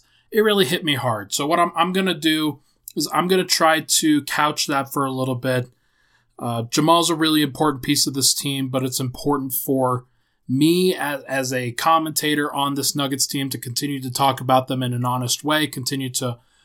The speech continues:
provide that good, honest content that you guys are looking for. So we're gonna keep doing that. Uh,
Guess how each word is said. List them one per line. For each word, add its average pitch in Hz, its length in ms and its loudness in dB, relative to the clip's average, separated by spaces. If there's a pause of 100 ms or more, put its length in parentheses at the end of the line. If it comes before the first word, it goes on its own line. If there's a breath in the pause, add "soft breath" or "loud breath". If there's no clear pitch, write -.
(140)
provide 139 480 2
that 131 220 2
good, 135 180 2
honest 127 380 4
content 127 460 -2
that 127 100 -2
you 123 100 -2
guys 120 240 -2
are 117 60 -8
looking 120 340 -4
for. 120 260 -4
So 120 360 -2 (480 soft breath)
we're 185 180 4
gonna 220 180 2
keep 190 320 -2
doing 170 360 2
that. 139 500 2 (480)
Uh, 123 300 -2